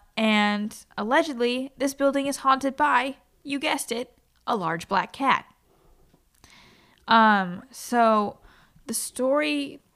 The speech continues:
well, there's multiple stories attached to this building, but one of them is that the members doused a black cat in whiskey,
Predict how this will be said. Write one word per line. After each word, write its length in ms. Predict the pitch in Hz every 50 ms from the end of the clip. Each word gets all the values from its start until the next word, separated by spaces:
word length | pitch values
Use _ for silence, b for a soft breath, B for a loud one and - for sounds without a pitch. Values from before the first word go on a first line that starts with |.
| _ -
well, 240 | 220 202 196 - _
there's 180 | - 226 220 226
multiple 280 | 262 247 226 - - 208
stories 260 | - 220 196 196 -
attached 240 | - 202 180 185 -
to 60 | -
this 100 | 190 -
building, 260 | - 190 180 190 190
but 80 | 196 208
one 180 | 214 233 247
of 60 | 254
them 140 | 254 247 233
is 100 | 220 202
that 360 | - 202 180 180 180 - - b b b b b b b b b
the 60 | 220
members 540 | 214 220 226 240 262 269 285 285 269 220 208
doused 500 | 214 - 190 190 196 202 202 208 202 -
a 100 | 190 -
black 400 | 208 - 190 202 208 233 - _
cat 400 | - - - 208 185 190 202 - -
in 220 | - 180 208 220
whiskey, 540 | 247 277 - - - - 156 180 262 277